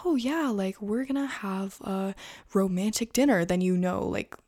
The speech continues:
what kind of date it is. Or if he says, "Oh, yeah, like, we're just gonna, like,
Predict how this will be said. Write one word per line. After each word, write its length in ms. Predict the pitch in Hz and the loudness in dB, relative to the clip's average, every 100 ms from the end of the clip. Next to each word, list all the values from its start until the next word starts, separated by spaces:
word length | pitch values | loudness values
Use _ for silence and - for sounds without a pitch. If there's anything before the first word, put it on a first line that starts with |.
| _ - | _ -12
what 120 | 170 | -8
kind 160 | 180 | -6
of 60 | 202 | 0
date 180 | 185 180 | 0 2
it 100 | 185 | 2
is. 300 | 202 185 - | 2 4 2
Or 200 | - 190 | 2 0
if 100 | 185 | 2
he 60 | |
says, 300 | 185 190 190 | 0 2 0
"Oh, 80 | 254 | 2
yeah, 240 | 294 269 196 | 4 4 2
like, 160 | 185 | 0
we're 120 | 185 | 0
just 160 | 190 - | 0 0
gonna, 160 | 196 190 | -2 -2
like, 260 | 185 - | -4 -8